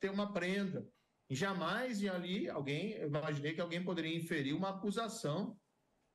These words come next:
é, contra um ministro do Supremo Tribunal Federal ou qualquer coisa que seja. Então, desde o momento que isso apareceu, eu falei, "Olha, isso aí não tem nada a ver, eu não quis ofender ninguém, não fiz a, nenhuma acusação."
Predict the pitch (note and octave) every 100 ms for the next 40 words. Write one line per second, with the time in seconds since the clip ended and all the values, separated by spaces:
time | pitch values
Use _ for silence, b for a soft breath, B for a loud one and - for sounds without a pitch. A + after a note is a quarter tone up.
0 | _ - B2+ - D#3 D#3+ F3+ G#3 A3 G#3+
1 | D3+ D3+ C#3+ C#3+ D#3+ D3 D3 C#3+ C#3 C#3
2 | C3+ C#3 D3+ E3+ D3 D3+ G3 G3 G3+ F#3+
3 | E3 E3+ F3 F3 F3 G3 - D#3+ D3+ A#2+
4 | - _ _ _ _ _ D3 G3+ G#3+ B3
5 | C#4 D#4+ A#3+ G3 F#3 F3+ D#3+ D#3 D3+ C#3+
6 | C#3 A#2+ A#2+ G#3 C4 D#3+ G3 G#4 F4 A3+
7 | A#3+ A3 D#3+ C#3 D#3 D#3+ F#3 A3+ E4+ -
8 | - _ C4 B3+ - A3 A3 A3+ A3 D3
9 | F#3 G#3+ D3 D3 D3+ E3+ F3 E3+ D#3 D#3
10 | D#3 B2+ C3 E3+ F#3 E3+ - D#3 D#3 D#3+
11 | D#3 D#3 D3 D3 C3+ A#2+ - D#3+ G3+